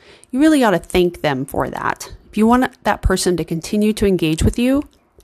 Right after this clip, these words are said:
thank them for their comment. I mean, this is my running joke, as you know. Unless you're Oprah or Will Smith,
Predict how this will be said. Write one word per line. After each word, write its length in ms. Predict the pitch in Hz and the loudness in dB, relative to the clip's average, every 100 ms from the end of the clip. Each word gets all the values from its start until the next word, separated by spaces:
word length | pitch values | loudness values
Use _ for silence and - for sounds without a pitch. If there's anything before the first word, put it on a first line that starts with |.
| - | -4
thank 200 | 285 277 | 0 2
them 120 | 294 | 2
for 120 | 277 | 2
their 120 | 269 254 | 0 0
comment. 440 | - 233 214 - _ _ | -2 0 0 -4 _ _
I 280 | _ - _ - | _ -20 _ -4
mean, 220 | 226 208 - _ | -2 -2 -6 _
this 180 | 202 220 | -2 0
is 120 | 208 | 2
my 300 | 185 160 139 - _ | 2 2 0 -6 _
running 380 | 185 185 170 160 | 2 4 4 2
joke, 240 | 160 143 151 | 2 -2 -4
as 160 | 156 | -4
you 60 | 151 | -4
know. 160 | 139 135 | -4 -2
Unless 320 | 214 269 285 | -2 -2 0
you're 180 | 285 - | 0 0
Oprah 400 | 190 - 277 269 | -2 0 0 0
or 160 | - 180 | -2 -2
Will 200 | 185 208 | 0 -2
Smith, 500 | - 196 226 - | 0 0 0 -4